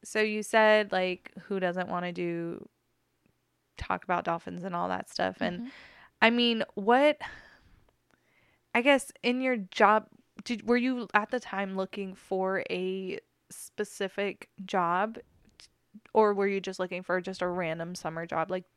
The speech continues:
Speaker 1: did you actually have a plan, or was it literally
Speaker 2: Yeah.
Speaker 1: just fell on your lap type of thing?
Speaker 2: I would say it kinda fell in my lap before
Speaker 1: Mm-hmm.
Speaker 2: me.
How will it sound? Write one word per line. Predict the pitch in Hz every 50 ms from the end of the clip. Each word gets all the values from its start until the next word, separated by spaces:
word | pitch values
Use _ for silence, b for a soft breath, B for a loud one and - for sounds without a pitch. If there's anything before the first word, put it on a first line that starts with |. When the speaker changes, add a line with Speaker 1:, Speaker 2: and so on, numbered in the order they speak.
| _ _ _ _ _ _ _
Speaker 1:
did | - 214 202
you | 202
actually | 196 190 185 - 220 208
have | 190 165
a | 196
plan, | - - - 254 247 240 226
or | 214 196
was | 190 185 180
it | - - 123
literally | 175 175 160 170 180 - 135 123
Speaker 2:
Yeah. | - 190
Speaker 1:
just | - - - -
fell | - - - -
on | - - -
your | - - 62
lap | 62 - - - _ - - -
type | - - - -
of | 226 208
thing? | - 214 214 226 - _ _ _ - -
Speaker 2:
I | 262 302
would | 339 370
say | - - 427 403
it | 381 -
kinda | - - 233 220 226 233 247 254 254 262 254 - - - _ _ _ -
fell | - - - - 226 226 226 220 214 214 233 233 - - - _
in | 254 240
my | 233 233 233
lap | 226 220 220 226 -
before | - 240 226 233 240 226 226
Speaker 1:
Mm-hmm. | - 233
Speaker 2:
me. | 240 240 240 247 254